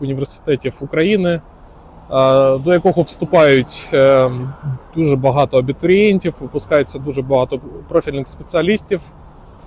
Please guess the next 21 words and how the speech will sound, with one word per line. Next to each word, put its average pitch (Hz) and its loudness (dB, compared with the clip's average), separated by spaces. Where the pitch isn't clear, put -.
А, 127 2
я 156 2
теж 226 0
хо-, 214 2
хотів - 0
дуже 185 2
сильно 190 4
навчатися 175 0
саме 165 2
в 147 -6
цьому 170 -4
корпусі, 156 -4
але 165 2
мене 165 0
затягнуло 156 4
в 123 -4
саме 151 -6
найкращий 143 -2
інститут 131 -8
журналістики. 131 -8
Тому 226 4